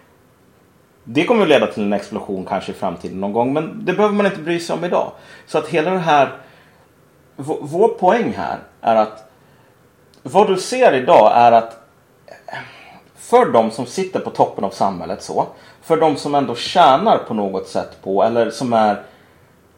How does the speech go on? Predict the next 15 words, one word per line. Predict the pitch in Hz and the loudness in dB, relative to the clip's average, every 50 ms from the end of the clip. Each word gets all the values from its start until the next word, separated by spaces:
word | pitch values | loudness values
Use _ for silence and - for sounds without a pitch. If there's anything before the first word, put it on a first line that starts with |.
| _ _ _ _ _ | _ _ _ _ _
försäkrade, | _ - - 143 - - - 220 214 - - - - 95 87 - - | _ -10 -8 -8 -4 0 2 4 4 2 0 -4 -10 -10 -8 -8 -10
skyddade | - - - - 175 - 123 135 - 240 175 - - - - 139 - - - _ _ _ _ | -14 -10 -6 -4 -4 -4 -4 0 4 4 4 4 2 -2 -4 -4 -6 -10 -20 _ _ _ _
mot | - 151 208 247 226 - - | -4 0 0 0 0 0 -4
att | 113 - 110 98 - | -6 -8 -8 -8 -6
bytas | 117 110 104 - - 110 - - - - | -4 -6 -4 -4 -6 -8 -8 -8 -10 -10
ut, | - 120 156 - - - - - - _ _ _ _ - | -10 -10 -10 -12 -14 -20 -20 -20 -20 _ _ _ _ -8
mot | 113 135 170 202 220 202 - - - - | -4 0 2 2 2 0 -2 -2 2 4
att | 113 104 92 - - - - _ _ _ _ _ | 4 4 4 0 -8 -18 -20 _ _ _ _ _
förpassas | - - 120 - - 147 131 117 - - - 120 104 - - - | -12 -10 -10 -4 0 0 0 0 0 -6 -4 -4 -4 -4 -6 -10
till | - 104 | -8 -6
någon | 101 95 | -6 -6
sorts | 98 - 104 101 - - - - - 101 - | -6 -6 -8 -8 -8 -10 -18 -18 -18 -12 -6
getto, | - 123 113 - - - - - 87 87 - - - _ _ _ _ _ _ | -2 -2 -2 -4 -6 -16 -14 -12 -10 -10 -10 -12 -16 _ _ _ _ _ _
postindustriellt | - 135 120 117 - - 110 101 98 98 - - 110 98 90 - - | -6 -6 -6 -6 -6 -8 -8 -8 -8 -8 -8 -6 -4 -4 -4 -4 -6
getto, | - - - - - 113 135 | -10 -10 -10 -10 -10 -10 -10